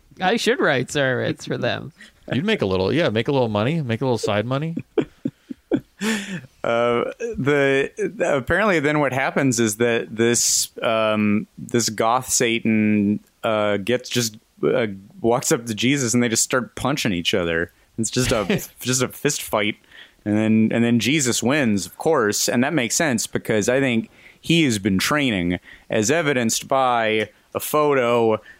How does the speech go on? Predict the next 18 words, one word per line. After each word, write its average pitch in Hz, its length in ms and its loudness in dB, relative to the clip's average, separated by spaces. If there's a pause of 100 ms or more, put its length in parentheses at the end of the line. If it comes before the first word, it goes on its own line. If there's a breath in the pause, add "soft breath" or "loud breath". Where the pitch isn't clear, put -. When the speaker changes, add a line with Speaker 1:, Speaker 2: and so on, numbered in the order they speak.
Speaker 3:
uh, 110 360 2
which 113 200 2
I'll 117 100 0
try 127 180 0
to 117 80 0
take 113 240 -2
quick 117 240 0
and 110 100 2
send 117 220 2
to 110 60 6
you 107 100 4
guys, 104 560 0 (100)
uh, 107 200 2
where 110 580 2
he, 143 600 2
i-, 151 40 -6 (160)
it's 120 580 2
a, 120 480 2